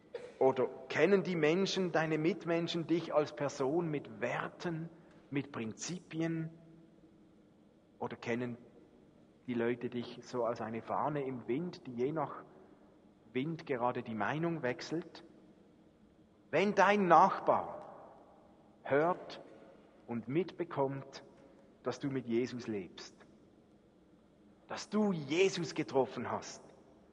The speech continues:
dass du nach den Werten Gottes lebst, würde er dann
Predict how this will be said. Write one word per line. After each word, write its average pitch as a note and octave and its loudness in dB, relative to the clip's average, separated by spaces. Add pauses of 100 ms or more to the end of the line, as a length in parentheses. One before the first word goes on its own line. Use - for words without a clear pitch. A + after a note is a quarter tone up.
(420)
dass D3+ -2
du A#3+ 8
nach G#3 8
den C#3 -2
Werten G3 2
Gottes F3+ 2
lebst, G#2 -4 (840)
würde F3+ 12
er C#3 6
dann C3+ 2